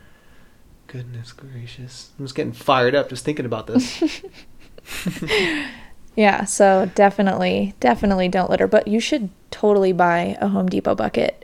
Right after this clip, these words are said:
Speaker 2: I think it's,
Speaker 1: I will,
Speaker 2: it's the
Speaker 1: yeah.
Speaker 2: easiest way to go about, um, like, a quick little beach cleanup or any type of a cleanup. Um,
Speaker 1: Yeah.
Speaker 2: I've, I had, like, plastic bags before, and plastic bags, if you think about it,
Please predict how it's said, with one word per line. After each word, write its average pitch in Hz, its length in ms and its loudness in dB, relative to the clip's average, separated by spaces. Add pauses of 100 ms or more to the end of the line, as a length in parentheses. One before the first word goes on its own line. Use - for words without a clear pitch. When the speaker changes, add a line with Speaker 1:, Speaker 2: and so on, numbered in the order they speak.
(160)
Speaker 2:
I 202 100 4
think 254 240 -2
it's, 269 140 4
Speaker 1:
I 240 40 4
will, 208 340 0
Speaker 2:
it's 220 160 0
the 202 100 2
Speaker 1:
yeah. 196 100 0
Speaker 2:
easiest 214 400 2
way 220 140 2
to 196 80 2
go 185 240 4
about, 180 580 0
um, 190 540 -6 (460)
like, 196 180 0
a 190 80 0
quick - 300 -2
little 190 360 2 (140)
beach 185 260 -4
cleanup 185 400 -2
or - 460 0
any 208 240 4
type 202 240 0
of 208 100 -2
a 208 60 0
cleanup. - 480 -2 (580)
Um, 208 520 0
Speaker 1:
Yeah. 214 280 -4
Speaker 2:
I've, 202 380 2 (100)
I 202 100 4
had, 202 340 0
like, 196 300 -2
plastic 202 500 -2
bags 180 320 -2
before, 190 640 -2
and 214 420 -2
plastic 202 400 -2
bags, 190 320 4
if 185 100 0
you 185 80 0
think 180 240 -4
about 180 260 0
it, 196 280 0